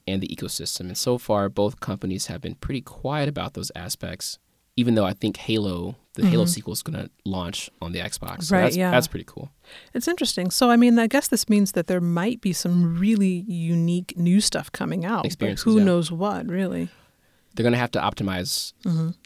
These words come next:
Speaker 1: on both sens-, uh, on both systems. It's
Speaker 2: Mm-hmm.
Speaker 1: important to note that Sony's G P U is smaller, easier to cool, and is cheaper to make. So the console itself may be cheaper at
Speaker 2: Yeah, I was
Speaker 1: launch.
Speaker 2: gonna ask, I mean, how much do these cost?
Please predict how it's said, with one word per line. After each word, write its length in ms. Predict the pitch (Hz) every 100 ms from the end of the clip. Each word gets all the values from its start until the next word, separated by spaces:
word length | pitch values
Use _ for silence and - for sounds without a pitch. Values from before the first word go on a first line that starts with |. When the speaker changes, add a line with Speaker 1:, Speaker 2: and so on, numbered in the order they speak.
| _
Speaker 1:
on 240 | 95 92 90
both 320 | - 90 - _ -
sens-, 460 | - - - - - -
uh, 160 | 85 - -
on 80 | 95
both 200 | 98 -
systems. 400 | - - - - - -
It's 80 | 160
Speaker 2:
Mm-hmm. 80 | 170
Speaker 1:
important 240 | 185 160
to 40 | 98
note 160 | 90 -
that 140 | 98
Sony's 340 | - 131 123 -
G 160 | 135
P 120 | - 98 120
U 120 | 104 -
is 160 | 85 -
smaller, 720 | - 104 147 151 87 - - _ _ -
easier 360 | 120 123 120
to 180 | 107 -
cool, 560 | - - 156 107 87 98 -
and 80 | 95
is 100 | -
cheaper 280 | - 156 117
to 160 | -
make. 460 | 90 110 98 - - _ - _
So 500 | - - 147 98 139 - -
the 100 | 98
console 420 | - 113 147 -
itself 520 | - - - 104 -
may 120 | 95 92
be 120 | 87
cheaper 480 | - 104 - - - - - - -
at 120 | 185
Speaker 2:
Yeah, 160 | 262
I 20 | 254
was 160 | 240
Speaker 1:
launch. 80 | 247
Speaker 2:
gonna 140 | 214
ask, 200 | 214 -
I 40 | 185
mean, 140 | 180
how 140 | 180 220
much 260 | 262 254
do 60 | -
these 160 | 233 208
cost? 480 | - 220 165 -